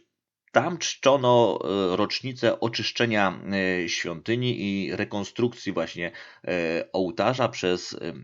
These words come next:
Judę, e, Machabeusza. To było, e, bodajże w sto sześćdziesiątym czwartym roku przed naszą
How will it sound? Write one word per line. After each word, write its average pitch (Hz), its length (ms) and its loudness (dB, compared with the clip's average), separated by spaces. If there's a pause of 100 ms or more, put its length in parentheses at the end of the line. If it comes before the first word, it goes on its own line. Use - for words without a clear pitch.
(100)
Judę, 98 640 2
e, 87 160 -4
Machabeusza. 92 1040 0
To 87 120 -8
było, 85 380 -4 (420)
e, 80 120 -6
bodajże 90 420 -2
w - 80 -16
sto - 420 -2
sześćdziesiątym 82 540 -8
czwartym 82 340 -6
roku 92 260 -4
przed 104 420 0
naszą 90 640 -4